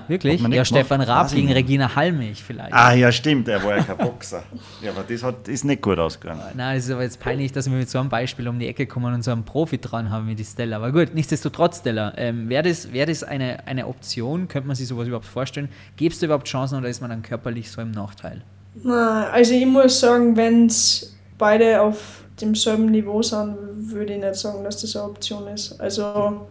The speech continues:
Speaker 3: das ist schon gut, dass Frauen und Männer da im Wettkampf getrennt sind, weil es sind einfach körperliche Unterschiede da.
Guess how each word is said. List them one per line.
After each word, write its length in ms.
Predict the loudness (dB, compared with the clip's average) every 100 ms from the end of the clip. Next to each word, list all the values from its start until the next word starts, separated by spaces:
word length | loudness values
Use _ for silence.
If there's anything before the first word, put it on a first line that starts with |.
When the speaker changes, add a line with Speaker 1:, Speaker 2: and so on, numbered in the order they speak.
| -20 -20 -20 -20 -20 -6
Speaker 3:
das 160 | -2 0
ist 120 | 0
schon 140 | -2
gut, 260 | 4 4 4
dass 540 | -2 2 2 2 -2 -8 -8 -6
Frauen 320 | 0 2 2
und 140 | 0 -2
Männer 260 | -2 -2
da 280 | 0 0 -2 -14 -20 -20 -4
im 240 | 2 2
Wettkampf 540 | 2 -4 -4 -4 -4 -6 -12 -20 -20 -20 -20 -20 -20 -8
getrennt 440 | -8 0 2 2
sind, 300 | 2 2 4
weil 140 | 2 2
es 160 | 0
sind 160 | 0 0
einfach 320 | -2 -4 -6
körperliche 760 | -4 -4 -2 -4 -4 -2 -2 -4 0
Unterschiede 500 | 0 2 -2 0 -2
da. 340 | 2 2 0